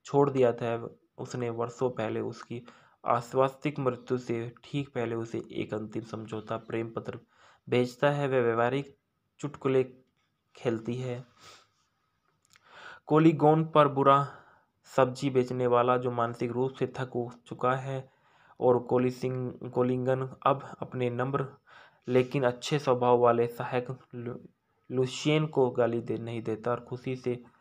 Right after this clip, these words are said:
लेब्रेज लुसियन ग्रेसरी स्टेज की कामना, कमान संभालती है। मिस्टर द दुफायल्स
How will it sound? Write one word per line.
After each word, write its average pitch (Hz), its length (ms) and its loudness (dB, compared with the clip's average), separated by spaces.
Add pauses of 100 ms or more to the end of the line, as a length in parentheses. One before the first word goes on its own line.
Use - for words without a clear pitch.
(580)
लेब्रेज 135 540 8
लुसियन 139 520 4 (800)
ग्रेसरी 143 460 6
स्टेज 139 380 4
की 131 160 -4
कामना, 120 760 0
कमान 147 320 8
संभालती 113 540 0
है। 123 300 -8 (1200)
मिस्टर 117 420 0
द 113 340 0 (560)
दुफायल्स 123 920 4